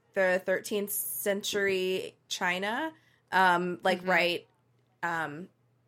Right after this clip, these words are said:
Speaker 1: towards the end of the, um, uh, the H-, I don't, I can only think of the word Han, and that surely isn't right.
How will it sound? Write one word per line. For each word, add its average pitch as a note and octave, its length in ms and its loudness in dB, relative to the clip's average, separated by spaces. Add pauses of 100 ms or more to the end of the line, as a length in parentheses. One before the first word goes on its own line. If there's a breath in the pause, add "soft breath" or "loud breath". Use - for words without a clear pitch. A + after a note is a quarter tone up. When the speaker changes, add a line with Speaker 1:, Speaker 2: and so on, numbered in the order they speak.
(140)
Speaker 1:
towards F#3 360 0
the F#3 120 -2
end E3+ 240 0
of F3 320 -4
the, D#3 640 0
um, D#3+ 480 -4 (1300)
uh, E2+ 560 -10
the F#3 120 4
H-, F#3+ 220 -8 (160)
I F#3 160 -2
don't, F#3+ 200 -2
I G3 100 0
can G#3 120 -6
only F#3 240 -2
think G3 160 -4
of F#3 140 -2 (260)
the F3+ 80 0
word E3 200 0
Han, D3 440 -2
and D#3 320 -4
that - 160 -2
surely D#3 380 0
isn't E3+ 180 -4
right. G#2+ 340 -4